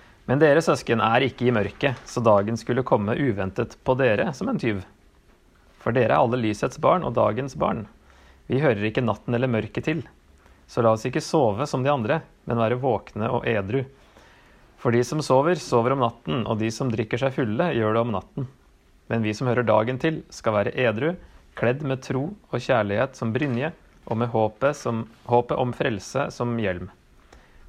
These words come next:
For Gud har ikke bestemt oss til vrede, men til å vinne frelse ved vår Herre Jesus Kristus. Han døde for oss, for at vi skal leve sammen med ham, enten vi våker eller sover. Derfor må dere oppmuntre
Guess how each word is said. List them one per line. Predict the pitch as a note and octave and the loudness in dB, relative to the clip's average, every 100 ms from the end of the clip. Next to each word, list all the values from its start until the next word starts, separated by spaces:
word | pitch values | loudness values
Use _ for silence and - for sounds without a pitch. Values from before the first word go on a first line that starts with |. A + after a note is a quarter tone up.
| - | -8
For | A#2 G#2 | -4 0
Gud | B2+ C#3+ | 0 0
har | A#2+ | 0
ikke | A2+ B2+ | -2 -4
bestemt | - G#2 - A2+ | -2 -4 -4 -6
oss | - | -6
til | - G2+ | -6 -4
vrede, | G2+ C3+ C#3+ G2+ E3 F#3+ | -2 0 0 0 -2 -4
men | A2+ | -6
til | G#2 A2+ | -4 -4
å | |
vinne | B2 A2 G#2 | -2 -4 -6
frelse | - - A#2+ G2 - - A#2+ - _ - - - | -6 -6 -6 -8 -12 -8 -10 -12 _ -20 -20 -8
ved | A#2+ G#2+ | -4 -2
vår | A2+ A#2+ | 0 -2
Herre | G#2+ G2+ | -2 -2
Jesus | F#2+ G2 - - | -4 -8 -10 -10
Kristus. | F#2+ - - - - - - | -12 -12 -14 -14 -18 -12 -4
Han | A2+ C#3+ B2+ | -2 -2 -2
døde | C3+ A2 G2 | 0 0 0
for | - - | -4 -2
oss, | F#3+ - - - - - - | -2 -4 -18 -20 -20 -18 -4
for | A2+ | -2
at | G#2 | -2
vi | G#2+ | -4
skal | A2+ C3 B2+ | -2 -2 0
leve | A#2 F#2+ A#2+ | 0 0 -4
sammen | - G2 G2 A2 | -4 -4 -2 -4
med | A#2 | 0
ham, | D3+ G3+ A3+ - | 0 -2 -8 -6
enten | A#2 G2 - G2+ | -4 -4 -4 -2
vi | G#2 | -2
våker | G#2 G2+ - - F3 - | 0 -2 -2 -4 -4 -4
eller | A#2 C#3+ E3+ | -4 -4 -6
sover. | - G2+ F#2+ - - - _ _ _ _ _ _ - | -4 -4 -6 -12 -16 -20 _ _ _ _ _ _ -2
Derfor | A2 A2+ - C#3 | -2 2 0 2
må | A#2+ A#2+ A#2+ | 4 2 2
dere | B2+ C3+ - | 2 2 0
oppmuntre | B2+ - - A#2 A2+ - | -4 -4 -4 -2 -2 -2